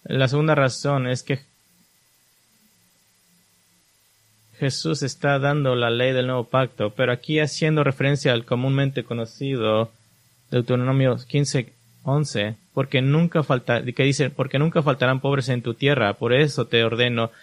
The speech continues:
con libertad abrirás tu mano a tu hermano, tu mano a tu hermano, a, al necesitado y al pobre en tu tierra". Que la gente tenía que cuidarse unos a otros.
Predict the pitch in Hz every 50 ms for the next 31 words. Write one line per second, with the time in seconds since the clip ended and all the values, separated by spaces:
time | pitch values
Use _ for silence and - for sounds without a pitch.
0 | - - _ _ _ _ - 135 135 135 135 131 131 127 - 151 147 143 143 135
1 | 123 127 123 127 131 135 - - 127 127 131 143 151 151 135 123 120 113 - 127
2 | 120 120 120 131 143 147 143 139 135 127 117 117 120 - - - _ _ _ _
3 | _ _ _ _ _ _ - 135 139 151 151 143 127 - 135 127 131 151 147 135
4 | 120 113 113 117 - _ _ _ _ _ _ _ _ _ _ - - - 135 135
5 | 135 131 - 131 117 131 123 - 139 139 139 131 127 - - - 139 131 123 123
6 | 123 - 143 143 143 135 127 123 123 123 123 120 113 110 110 113 - _ _ _
7 | _ - 123 113 120 113 - - 113 101 98 101 98 98 98 - _ _ _ _
8 | _ _ _ _ _ _ - - _ _ _ _ _ - - _ _ _ _ _
9 | _ _ _ _ _ _ _ _ _ _ _ _ _ _ _ _ _ _ - -
10 | - - _ _ _ _ _ _ _ _ - 135 123 117 147 143 - 151 135 -
11 | 120 120 120 - - 120 - - 113 113 - - 120 110 104 - 107 104 - 113
12 | 113 110 113